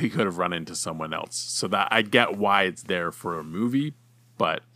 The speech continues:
as a person, you don't just let them look them up and then say thirtieth floor unless he's screening them to make sure he's actually there for someone specific. But I don't know. It's a little, uh,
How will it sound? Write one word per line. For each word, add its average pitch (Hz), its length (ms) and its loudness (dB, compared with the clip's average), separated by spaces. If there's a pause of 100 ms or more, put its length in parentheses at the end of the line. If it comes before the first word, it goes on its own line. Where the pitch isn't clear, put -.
(680)
as 95 180 0
a 95 60 -2
person, 87 800 -4 (340)
you 98 140 0
don't 101 160 0
just 85 200 -10
let 95 180 -2
them 87 160 -4
look 85 260 -6
them 82 160 -2
up 87 160 -2 (340)
and 85 180 -8
then 80 160 -8
say 82 380 -4
thirtieth 78 400 -6
floor 82 280 -4
unless 82 240 -4
he's 80 220 -8
screening 95 580 -2
them 82 140 -8
to 82 80 -8
make 85 200 -8
sure - 320 -8
he's 82 180 -8
actually 82 320 -8
there 78 240 -8
for - 300 -10 (680)
someone 87 580 -10 (140)
specific. - 720 -10
But - 160 -8 (840)
I - 120 -2
don't 76 140 -6
know. - 160 -12 (300)
It's - 120 -12
a 90 40 -4
little, 78 480 -4
uh, 76 360 -6